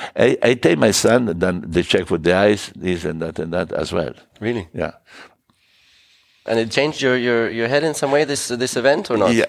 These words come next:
Speaker 1: yeah. The moment I fly, uh, <coughs> the people tell me I had the cancer, uh, and, uh, uh, two days after the surgery, it should change. Because when you are in the bed, you see money, eh, nothing.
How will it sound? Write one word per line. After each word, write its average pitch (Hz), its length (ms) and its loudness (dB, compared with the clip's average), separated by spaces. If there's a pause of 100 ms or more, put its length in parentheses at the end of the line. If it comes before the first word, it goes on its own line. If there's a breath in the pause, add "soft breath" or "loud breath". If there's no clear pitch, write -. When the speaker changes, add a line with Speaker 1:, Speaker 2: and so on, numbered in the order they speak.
Speaker 1:
yeah. 71 340 0
The 92 240 2
moment 151 380 2
I 120 80 4
fly, 98 340 4
uh, 82 320 2 (140)
<coughs> - 160 -12
the 82 200 -4
people 117 300 2
tell 95 160 2
me 90 120 2
I - 20 4
had 82 100 2
the 87 100 0
cancer, 76 440 0 (280)
uh, 80 60 0
and, 80 300 0
uh, 76 340 -2 (240)
uh, 78 100 -2 (300)
two 90 140 -2
days 95 240 4
after 85 320 0
the 76 120 -4
surgery, 98 540 2 (100)
it 69 80 -10
should 73 200 -6
change. - 420 -10
Because 80 340 -2
when 85 300 2
you 120 160 6
are 95 160 4
in 85 140 -2
the 82 80 2
bed, 101 300 2
you 80 200 -6
see - 400 -4 (160)
money, 92 640 0 (240)
eh, 90 140 0 (160)
nothing. 80 580 -4